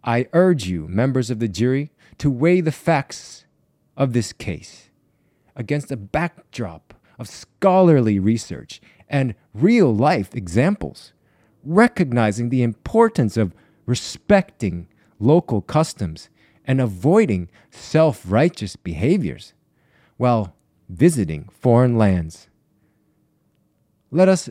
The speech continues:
deliberate conscientiously and arrive at a verdict that upholds justice and fosters cross-cultural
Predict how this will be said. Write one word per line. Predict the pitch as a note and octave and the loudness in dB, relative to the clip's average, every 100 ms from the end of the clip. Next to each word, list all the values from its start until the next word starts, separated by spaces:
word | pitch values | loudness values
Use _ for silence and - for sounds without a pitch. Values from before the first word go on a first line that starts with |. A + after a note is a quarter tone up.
| - | -14
deliberate | A2 C#3 C#3+ F3+ E3 D#3+ D3 _ - | -4 -2 0 0 2 0 -2 _ -6
conscientiously | D3+ D3 - - D#3 D#3+ - G#2 - F2+ F2+ D#2 _ _ _ _ | -4 -6 -8 -4 -2 -4 -6 -10 -10 -10 -10 -10 _ _ _ _
and | - A2+ | -4 -2
arrive | A2 C3 D#3 C#3 G2+ F2+ F#2 _ _ _ _ _ _ - | -2 -2 0 0 -2 -4 -10 _ _ _ _ _ _ -8
at | A#2+ | -4
a | A#2+ | -4
verdict | G#2+ E3+ E3 C#3+ | 0 0 0 -2
that | C#3 B2 | -4 -4
upholds | - E3+ - - F3+ D#3+ A2 | -4 -6 -8 -4 -2 -2 -6
justice | - D3 D3+ - - D#2 - - _ _ _ _ _ _ | -8 -4 -4 -6 -14 -16 -16 -20 _ _ _ _ _ _
and | A#2 G#2+ | -6 -6
fosters | - D#3+ D#3+ - - F#2+ F2 - _ _ _ _ _ _ | -6 -4 -2 -4 -10 -10 -10 -18 _ _ _ _ _ _
cross-cultural | - D#3 D3 - - F3+ F#3 F#3+ - C#3 B2 A#2+ A#2 | -10 -6 -6 -8 -8 -2 -2 -4 -8 -4 -2 -4 -8